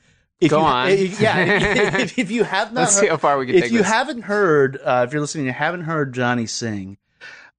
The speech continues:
Speaker 1: uh, it, we, we don't need Freddie Mercury anymore.
Speaker 2: It's a good thing, 'cause he died
Speaker 1: It is. It
Speaker 2: a
Speaker 1: is a
Speaker 2: while
Speaker 1: good,
Speaker 2: ago.
Speaker 1: it's a very good
Speaker 2: It's very
Speaker 1: thing 'cause he
Speaker 2: convenient.
Speaker 1: died. But yeah, it is, it is one of the most remarkable voices I've ever heard in pop music, period.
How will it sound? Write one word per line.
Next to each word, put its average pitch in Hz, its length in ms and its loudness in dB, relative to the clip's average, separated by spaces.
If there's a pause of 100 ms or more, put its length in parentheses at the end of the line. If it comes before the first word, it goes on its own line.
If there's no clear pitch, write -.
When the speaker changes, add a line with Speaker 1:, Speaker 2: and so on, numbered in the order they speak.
Speaker 1:
uh, 117 340 0 (260)
it, 147 220 -4 (260)
we, 143 300 0
we 160 160 -2
don't 196 240 -2
need 151 240 0
Freddie 135 220 -2
Mercury 110 420 -6
anymore. 95 420 -16 (560)
Speaker 2:
It's - 120 -6
a - 40 -14
good 170 180 0
thing, 170 200 2
'cause 120 180 -8
he 117 100 -6
died 117 480 -2
Speaker 1:
It 170 160 4
is. 202 260 2
It 180 80 2
Speaker 2:
a - 40 2
Speaker 1:
is - 40 4
a - 20 2
Speaker 2:
while 120 200 2
Speaker 1:
good, 117 120 -2
Speaker 2:
ago. - 40 0
Speaker 1:
it's - 120 -2
a - 20 0
very 214 260 0
good 170 60 0
Speaker 2:
It's 151 80 -2
very 151 140 4
Speaker 1:
thing 143 80 0
'cause 143 120 -2
he 139 120 2
Speaker 2:
convenient. 127 320 -2
Speaker 1:
died. - 60 -20 (300)
But 185 160 0 (100)
yeah, 196 360 2
it 165 140 -2
is, 175 260 2
it 165 120 0
is 160 240 2
one 151 360 0
of 180 120 0
the 160 100 -2
most 147 280 -2
remarkable 131 960 -2
voices 117 720 -6 (140)
I've 135 220 0
ever 127 180 -4
heard 113 380 -6
in 117 160 -10
pop - 260 -6
music, 107 300 -8
period. 117 420 -4